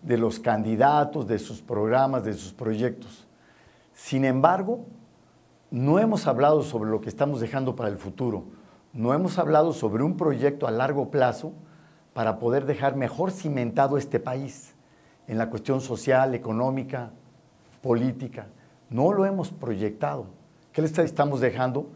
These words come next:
Pues un, un rompimiento ecológico, ríos contaminados, mar contaminado, ciudades que es, es muy difícil vivir, y con el dinero que se lleva el Instituto Federal Electoral, que son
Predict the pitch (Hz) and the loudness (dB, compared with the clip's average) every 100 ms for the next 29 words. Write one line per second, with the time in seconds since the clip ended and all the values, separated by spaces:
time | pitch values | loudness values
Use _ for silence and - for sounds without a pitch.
0 | - - _ _ - 110 - 165 165 170 | -20 -20 _ _ -8 -6 -2 -2 0 -2
1 | 196 190 185 147 165 165 143 143 131 151 | 0 0 0 0 0 2 2 4 4 4
2 | 135 90 - - - _ - 139 151 151 | 2 -10 -14 -20 -20 _ -2 4 4 2
3 | 120 104 113 113 135 156 165 160 - - | -4 -2 0 2 4 4 2 -2 -10 -18
4 | - - - 117 127 - 123 107 110 107 | -20 -20 -4 2 2 2 -2 -2 -2 2
5 | 135 156 156 - 120 131 139 123 - - | 4 4 4 0 4 6 6 2 -4 -16
6 | - - _ _ _ - - 131 117 107 | -20 -20 _ _ _ -16 -2 4 6 4
7 | - - 139 110 127 147 214 185 - 151 | 0 0 0 2 2 4 6 4 2 2
8 | 151 151 127 107 101 117 165 160 - - | -2 -2 -6 -4 0 2 2 0 -8 -20
9 | - - - _ - 120 110 117 113 113 | -20 -20 -20 _ -10 -6 0 2 2 2
10 | 139 160 156 127 120 127 143 135 113 104 | 4 6 4 0 0 4 6 6 4 0
11 | 98 101 147 143 120 113 120 135 127 120 | -8 -8 -6 -4 0 4 4 4 0 -2
12 | 147 139 139 - - 139 135 | 2 4 2 -2 -8 -8 -8